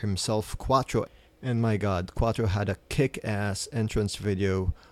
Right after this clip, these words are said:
when he started his entrance with a Street Fighter Two-esque character selection screen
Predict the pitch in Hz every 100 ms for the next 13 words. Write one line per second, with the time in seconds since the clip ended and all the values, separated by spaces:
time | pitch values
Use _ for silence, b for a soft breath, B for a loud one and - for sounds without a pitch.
0 | B - 113 104 104 90 - 113 110 -
1 | - 110 110 110 101 92 110 98 117 139
2 | 120 117 104 107 98 - 101 95 90 92
3 | 92 - - - 190 - 147 139 135 -
4 | 131 120 - 104 101 - - - B B
5 | B B B - _ - - 135 - 127
6 | - 104 120 - 104 - 104 95 92